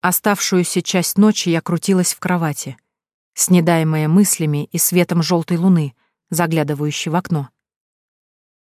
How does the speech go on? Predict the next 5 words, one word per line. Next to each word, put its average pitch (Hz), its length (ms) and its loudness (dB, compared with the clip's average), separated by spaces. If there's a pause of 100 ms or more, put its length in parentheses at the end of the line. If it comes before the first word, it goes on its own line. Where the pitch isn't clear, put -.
(400)
Отчаяние 190 580 2
все - 160 -2
больше 185 360 0
охватывало 170 500 -4
меня — 151 340 0